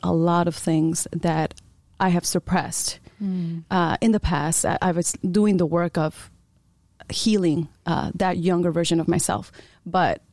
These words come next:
Speaker 1: yeah, I, I, it was amazing how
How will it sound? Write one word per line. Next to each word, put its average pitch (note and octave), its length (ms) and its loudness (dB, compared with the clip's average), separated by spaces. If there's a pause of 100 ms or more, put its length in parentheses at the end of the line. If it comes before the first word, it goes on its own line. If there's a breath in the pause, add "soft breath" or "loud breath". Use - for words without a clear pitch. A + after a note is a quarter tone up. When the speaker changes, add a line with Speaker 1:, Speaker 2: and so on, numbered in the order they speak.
(460)
Speaker 1:
yeah, F#3 380 2
I, F3+ 440 0 (200)
I, F3+ 360 2
it A#3 120 2
was G3+ 120 0
amazing C4 720 4
how G#3+ 640 2